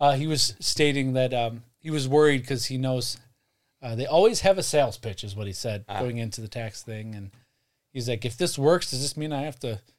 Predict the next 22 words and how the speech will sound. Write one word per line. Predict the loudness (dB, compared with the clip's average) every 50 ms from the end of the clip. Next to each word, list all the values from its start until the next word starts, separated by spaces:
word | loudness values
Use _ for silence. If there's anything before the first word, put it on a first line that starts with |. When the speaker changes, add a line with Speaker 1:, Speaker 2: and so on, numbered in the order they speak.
| _ _ _ _ _ _ _ _ _ _ _ _ _ _ _ -20 -20 -20 -20 _ _ _ _ _ _ _ _ _ _ _ _ _ _ _
Speaker 1:
sorry, | _ -16 -16 -16 -16
if | -16 -12 -8
this | -4 -2 0 2
works, | 4 4 2 2 0
does | -2 -2
this | -2 -4 -4 -2
mean | -2 0
I | 0 0
have | 0 0 0 -2 -2
to, | -2 0 2 2
uh, | 4 2 2 0
join | -2 0 0 2 2 2
the | 0
Mormon | 0 2 2 2 2 0 -2 0
church? | 2 2 2 2 0 -4
'Cause | -6 -2 2 4
I | 4 6
don't | 6 6
wanna | 6 6 6 6
do | 4 4 6 6
that." | 8 8 8 8 6 4 2 -2
Speaker 2:
<laughs> | -14